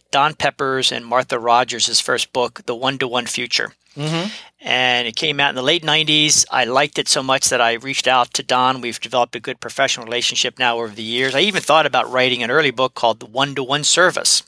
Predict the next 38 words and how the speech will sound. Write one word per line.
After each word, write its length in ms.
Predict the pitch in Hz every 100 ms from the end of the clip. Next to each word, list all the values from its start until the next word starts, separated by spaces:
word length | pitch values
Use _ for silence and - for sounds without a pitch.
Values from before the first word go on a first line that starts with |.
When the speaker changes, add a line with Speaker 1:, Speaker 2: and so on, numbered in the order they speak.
| -
Speaker 1:
like 220 | 107 -
we 100 | 117
should 240 | - 120
be 240 | 120 123 117 - - -
doing 180 | - 127
individualized 800 | - 147 139 147 143 135 135 131
service 340 | - 180 151 -
plans 540 | - 113 113 117 -
rather 380 | 117 123 127 123
than 320 | 120 117 117 - - - - -
having 380 | 120 123 123 120 117
one 200 | 123 120
size 340 | - 113 110
fits 200 | 120 -
all 180 | 113 117
for 140 | -
service. 380 | 113 135 113 -
I 60 | 135
really 180 | 175 151
like 200 | 131 -
that 220 | 120 -
one. 100 | 117
That's, 180 | 139 139
that's 200 | 143 -
another, 280 | 110 110
that's 200 | - -
one. 180 | - 107 -
Or 60 |
even 320 | 185 208 185 180
earlier, 520 | 175 202 175 127 127 - - - - -
when 160 | 131 135
I 40 |
was 120 | 131
at 100 | 123
business 240 | 143 143 -
school 200 | 139 120
at 80 | -
Stanford, 560 | 127 131 - 135 127